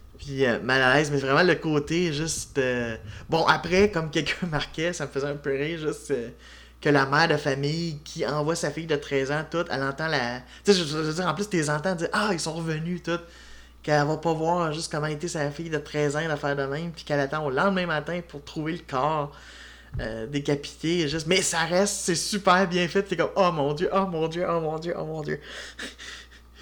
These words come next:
C'est plus ou moins logique en termes, euh, scénaristiques, mais en même temps, c'est tellement fort en termes de réalisation, puis de...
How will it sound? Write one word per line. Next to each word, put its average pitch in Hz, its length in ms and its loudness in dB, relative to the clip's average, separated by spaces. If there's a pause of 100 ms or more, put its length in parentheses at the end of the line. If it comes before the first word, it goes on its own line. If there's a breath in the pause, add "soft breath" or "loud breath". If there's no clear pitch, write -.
(120 loud breath)
C'est - 220 2
plus 269 300 4
ou 247 60 2
moins 226 240 4
logique 180 640 4
en 151 140 0
termes, 170 360 0
euh, 147 260 4
scénaristiques, 160 760 0
mais 165 100 0
en 156 80 4
même 160 160 2
temps, 175 300 2
c'est - 360 -6
tellement 160 420 2
fort 151 460 2
en 127 60 -6
termes 147 260 -4
de 139 60 -2
réalisation, 135 720 -2
puis 135 120 -12
de... 110 260 -2